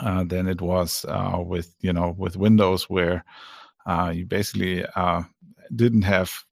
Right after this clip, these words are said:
good channels to enthusiastic people who had a lot of money to spend on your software. Um, so that was the rationale, um, behind, um,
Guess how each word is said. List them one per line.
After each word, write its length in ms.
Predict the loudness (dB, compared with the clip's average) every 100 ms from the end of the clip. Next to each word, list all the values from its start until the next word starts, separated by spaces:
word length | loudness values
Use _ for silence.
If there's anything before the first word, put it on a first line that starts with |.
| -6 0
good 200 | 0 2
channels 540 | 2 4 2 0 -4
to 420 | -2 2 4 4
enthusiastic 760 | 2 -2 2 2 2 -2 -4 -4
people 300 | -2 -2 -2
who 140 | 0
had 200 | -2 -4 -6
a 60 |
lot 180 | -2 -2
of 100 | 0
money 240 | -2 -2
to 140 | -6 -8
spend 320 | -4 -2 -2
on 100 | -4
your 100 | -4
software. 440 | -4 -6 -6 -14 -14 _
Um, 300 | -2 0 0
so 360 | 0 0 -2 -6 -12 -18 -18 -18 -6 2
that 280 | 2 4
was 340 | 2 2 0 -10
the 220 | -2 0 2
rationale, 680 | 2 2 2 2 2 -2 -8 -14 -4
um, 440 | 0 0 -2 -8 -4
behind, 640 | 0 2 0 -2 -4 -8
um, 420 | -6 -4 -2 -4